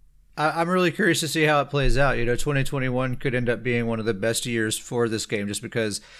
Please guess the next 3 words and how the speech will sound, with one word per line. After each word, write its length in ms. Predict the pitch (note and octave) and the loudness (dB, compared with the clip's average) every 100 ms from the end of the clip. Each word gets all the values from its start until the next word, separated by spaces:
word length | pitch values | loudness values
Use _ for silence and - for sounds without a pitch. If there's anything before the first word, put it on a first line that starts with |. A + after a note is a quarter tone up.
| - - - | -20 -20 -6
the, 300 | A#2 A2+ A#2 | -2 0 -2
these 460 | B2 A#2+ A#2 G#2+ - - _ _ | -2 2 2 2 -4 -12 _ _
seemingly 1000 | - - D3+ C#3 B2+ B2+ B2 B2 A#2+ A#2 | -4 0 2 2 0 2 2 2 0 -4